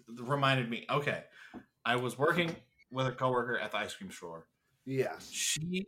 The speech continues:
Speaker 1: told me to ask you because she couldn't explain it. But she was saying that she likes camping, but not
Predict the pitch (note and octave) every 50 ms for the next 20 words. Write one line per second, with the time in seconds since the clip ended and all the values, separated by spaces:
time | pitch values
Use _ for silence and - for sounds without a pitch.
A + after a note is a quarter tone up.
0 | - - D3+ C#3+ C#3+ C#3+ C3 A#2 A2 G#2 G2 F#2+ E2 - - _ _ - - A#2
1 | - A#2 C3+ C#3+ C#3+ - - C3+ B2+ B2 C3 D3 F3 F#3+ F3+ E3 C3 G#2 F2 E2
2 | F2+ G2 - _ _ _ _ _ _ _ _ _ _ _ _ B2+ A#2 B2+ A#2+ A2+
3 | - - F3 F#3 - F#3 E3+ D#3+ D3 B2+ C3 - - - G#2 F#2+ F2 D#2+ D#2 D2
4 | D2+ - _ _ _ _ _ _ _ _ _ _ _ _ _ _ _ _ _ _
5 | _ _ _ _ _ _ _ _ _ - A#2 A2+ - - - - D#3 D#3+ D#3+ E3
6 | D#3+ - - C3+ A#2+ A#2 A2+ A2 G#2+ G#2 G2+ - F2+ - - D#3+ E3 D#3+ D3 C3+
7 | C3 - - - - - - E3+ G3+ G#3+ G#3 - F2+ E2+ E2 G#2+ C3 - _ _
8 | _ _ _ _ _ _ _ _ _ _ _ _ G#2 G2+ B2+ C3 B2 A#2 B2 C3+
9 | D3 F3 F#3+ -